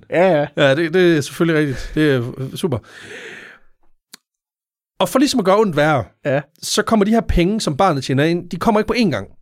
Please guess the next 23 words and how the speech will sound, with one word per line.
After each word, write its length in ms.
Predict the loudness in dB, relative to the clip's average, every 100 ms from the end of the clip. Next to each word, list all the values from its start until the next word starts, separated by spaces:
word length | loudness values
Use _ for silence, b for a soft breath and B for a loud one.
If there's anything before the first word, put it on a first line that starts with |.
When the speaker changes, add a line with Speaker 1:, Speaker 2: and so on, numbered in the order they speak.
| -20 -20 _ _ _ _ _ _ _ -10
Speaker 1:
Nej, 260 | -6 -6 -6
okay. 120 | -2
Speaker 2:
Altså, 120 | 0 2
det 180 | 2
er, 120 | 2 0
det 320 | -6 -4 -2
er 80 | 2
simpelthen, 240 | 2 2
altså, 200 | 0 0 -4 B B
på 60 | 0
den 100 | 2
måde, 120 | 2
der 60 | 2
får 200 | 0 0
forældrene, 420 | -2 -2 -2 -2
hvad 100 | -2
kan 20 | -4
man 40 |
sige, 180 | -4 -4
de 120 | -4
får 160 | -2 0
lidt 140 | 0
en, 200 | -2 -6